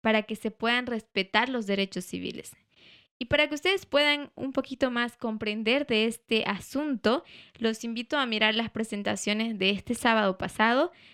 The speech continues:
de la hermana Micaela, eh, del Ministerio Navef, y también del hermano Gabriel Barrios, que está en el Ministerio Librito, que es de este sábado por la, por la mañana, después de la de Micaela, por cierto,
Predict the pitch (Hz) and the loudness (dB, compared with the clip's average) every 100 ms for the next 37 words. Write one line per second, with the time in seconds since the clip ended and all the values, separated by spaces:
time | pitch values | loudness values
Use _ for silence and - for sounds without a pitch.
0 | _ 220 220 214 214 220 214 196 185 165 | _ -2 2 2 2 2 0 -2 -2 -2
1 | 170 214 277 427 - _ _ _ _ _ | 2 4 4 0 -4 _ _ _ _ _
2 | _ - 208 202 196 196 - 196 180 190 | _ -6 -2 0 0 0 -4 -4 0 2
3 | 185 185 190 190 202 202 185 180 214 440 | 2 0 -2 0 2 2 0 2 2 2
4 | - - 233 226 233 233 254 285 269 247 | -2 -10 -6 -2 -2 -2 -2 -2 2 2
5 | 233 214 214 220 233 214 208 214 208 214 | 2 0 -2 -2 0 2 2 2 2 4
6 | 226 254 233 190 202 214 269 392 - _ | 4 0 -4 0 2 2 0 0 -4 _
7 | _ _ _ - 233 226 226 226 226 226 | _ _ _ -4 -2 0 0 0 0 -2
8 | 220 214 220 208 208 202 190 214 240 302 | -2 -2 0 2 2 0 -2 -2 0 0
9 | 320 - 220 214 214 214 - 196 202 196 | 0 -2 -2 0 0 -2 -2 -2 2 2
10 | 220 254 247 208 208 220 - - - 214 | 2 -2 -4 -6 -6 -6 -10 -20 -6 -2
11 | 196 190 185 196 226 240 220 208 - 208 | 0 2 2 4 2 2 0 0 -4 -4
12 | 208 190 185 - - 185 196 180 196 190 | -2 -4 -4 -6 -10 -12 -6 -2 0 2
13 | 220 208 214 - 196 - 330 | 0 0 -4 -2 -2 0 -2